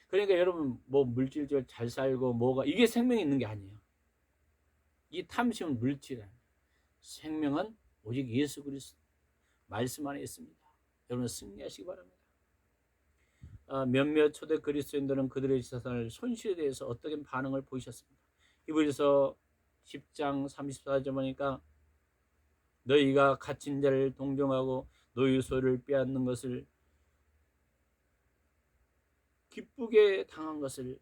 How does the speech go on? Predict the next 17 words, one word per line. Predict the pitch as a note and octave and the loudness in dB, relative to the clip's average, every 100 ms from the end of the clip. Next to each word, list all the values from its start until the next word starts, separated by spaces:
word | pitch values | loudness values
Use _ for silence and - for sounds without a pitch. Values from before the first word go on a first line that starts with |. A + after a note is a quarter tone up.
| _ | _
더 | E3 D#3+ | -12 -12
낫고 | D#3+ - - _ _ B2+ | -14 -18 -20 _ _ 0
영구한 | C3+ C3+ C3+ B2+ | 2 4 4 4
소유가 | B2 - C3+ B2 A#2+ | 0 -2 -2 0 0
있느니라. | A#2 A#2+ A#2 A2+ A#2+ _ | 0 -2 -4 -8 -14 _
그러니까 | F3 - - - | -6 -6 -8 -10
주님 | - A3+ C4+ | 0 4 4
때문에 | - A3 G#3 F#3 | 6 4 4 0
도리어 | F3+ F#3+ F3+ F#3 C#3+ A#2+ _ _ _ | 0 4 6 6 6 2 _ _ _
물질과 | E3 A#3+ - A#3+ G#3+ G3+ F#3+ | -6 -4 -4 -4 2 2 2
환경이 | G#3+ F#3 E3+ | 0 -2 -2
더 | D3 | 4
어려워진 | D3 G3 G3+ D3+ | 6 10 10 8
거예요. | A2+ - - _ _ _ _ _ _ _ _ _ _ _ _ _ _ _ _ _ _ | -4 -6 -14 _ _ _ _ _ _ _ _ _ _ _ _ _ _ _ _ _ _
근데 | - E3+ D#3+ | -6 0 0
그 | - E3+ | 0 -2
초대교회는 | - G#3+ G3+ E3 D3+ G3+ | 0 0 0 0 -2 -2